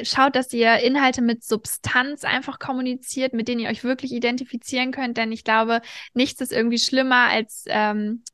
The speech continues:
ja, etwas zu schauspielern, was man eigentlich nicht ist und vor allen Dingen auch für etwas zu stehen, was man eigentlich nicht ist, weil ich glaube,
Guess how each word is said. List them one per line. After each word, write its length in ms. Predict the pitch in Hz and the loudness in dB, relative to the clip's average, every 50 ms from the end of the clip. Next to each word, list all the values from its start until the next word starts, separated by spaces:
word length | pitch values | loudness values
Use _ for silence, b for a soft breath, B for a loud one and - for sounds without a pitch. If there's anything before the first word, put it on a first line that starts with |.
| _ _ _ _ _ _ _ _ - | _ _ _ _ _ _ _ _ -2
ja, 260 | 226 220 208 208 - | 2 4 4 4 4
etwas 300 | 226 - - 247 233 - | 2 0 0 -2 -2 -2
zu 120 | - 247 | -4 -4
schauspielern, 760 | - - 277 254 294 294 - - - 269 269 277 277 269 247 | -2 4 4 4 4 4 0 -2 -2 -2 0 2 2 0 0
was 120 | 240 240 - | -2 -4 -4
man 140 | 233 220 - | -4 -4 -2
eigentlich 320 | - 226 233 233 - - | 0 0 -2 -2 -2 -2
nicht 160 | 247 240 - | -4 -2 2
ist 240 | - 240 277 269 - | 4 4 4 4 2
und 160 | - 226 233 | -4 -4 -2
vor 120 | - 240 214 | 0 2 2
allen 120 | 220 226 | 2 2
Dingen 140 | 226 214 - | 0 0 -2
auch 100 | 220 220 | -2 -2
für 120 | - 226 | -2 -4
etwas 280 | 214 - - 226 214 - | -4 -2 -2 -6 -6 -4
zu 100 | - 240 | -4 -4
stehen, 280 | - - 262 277 277 | -2 0 0 0 2
was 160 | 262 269 - - | 0 -2 -2 -2
man 100 | 254 240 | -6 -2
eigentlich 440 | - - 240 247 240 247 233 - | -2 -2 -2 -2 -4 -6 -8 -6
nicht 280 | 254 240 240 226 - _ _ - | -4 -4 -4 -4 -4 _ _ 4
ist, 260 | 269 277 277 - - | 4 4 4 2 2
weil 180 | 220 214 214 | 4 4 4
ich 120 | 220 - - | 4 2 2
glaube, 380 | - 226 226 240 262 240 226 | 4 6 6 6 6 4 2